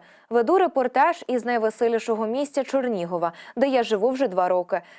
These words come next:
Так вона назвала місце пам'яті українських воїнів, де приходять родини, аби оплакувати своїх родичів, загиблих у війні з окупантами. При цьому вона принизила прапори України, які мають ряд над місцями поховань, та ще й у тому контексті, що, мовляв, їх стає все більше,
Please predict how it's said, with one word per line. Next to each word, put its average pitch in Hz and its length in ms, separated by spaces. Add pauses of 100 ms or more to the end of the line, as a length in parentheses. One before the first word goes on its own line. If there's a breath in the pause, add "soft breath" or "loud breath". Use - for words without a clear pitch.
Так 202 220
вона 196 160
назвала 185 400
місце 185 280
пам'яті 220 460
українських 185 600
воїнів, 175 400 (260 loud breath)
де 202 100
приходять 196 460
родини, 196 500
аби 185 200
оплакувати 226 760
своїх 160 300
родичів, 190 400
загиблих 196 540
у 196 60
війні 185 280
з 175 60
окупантами. - 540 (200)
При 320 100
цьому 359 200
вона 277 160
принизила 226 440
прапори 202 380
України, 196 480 (120)
які 208 220
мають 190 220
ряд 185 120
над 185 140
місцями 185 340
поховань, 185 440 (320 loud breath)
та 226 140
ще 233 220
й 214 120
у 208 100
тому 202 320
контексті, 202 600
що, - 140
мовляв, 202 340 (240 loud breath)
їх 247 280
стає 320 280
все 330 220
більше, 202 440